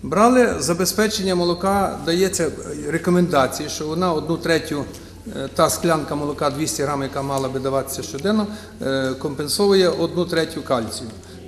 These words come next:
Це, якби, е, те, що корисно. Забезпечення сьогодні в нас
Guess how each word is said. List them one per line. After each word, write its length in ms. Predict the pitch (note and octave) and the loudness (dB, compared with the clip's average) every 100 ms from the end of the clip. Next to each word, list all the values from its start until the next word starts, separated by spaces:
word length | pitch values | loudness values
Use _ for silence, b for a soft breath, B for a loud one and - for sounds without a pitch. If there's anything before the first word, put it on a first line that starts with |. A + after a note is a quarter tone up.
| - | -6
Це, 240 | D3+ D3+ C#3+ | 0 0 0
якби, 280 | C#3 C#3 D3+ | -2 -2 0
е, 60 | D3 - C3 - | 0 -4 -6 0
те, 160 | F3+ | 2
що 200 | F3+ - | 2 -2
корисно. 560 | E3+ E3+ C3 A2+ - A#2+ A#2 B B B B | -2 4 4 2 -2 -6 -10 B B B B
Забезпечення 920 | D3+ C#3+ F#3+ G#3+ - B3 A#3+ G#3+ G3+ | -2 0 2 2 6 4 4 4 4
сьогодні 420 | E3 F#3 G3 F3+ F3+ | 4 4 4 4 4
в 40 | |
нас 420 | F#3 F3+ - - | 4 4 0 -4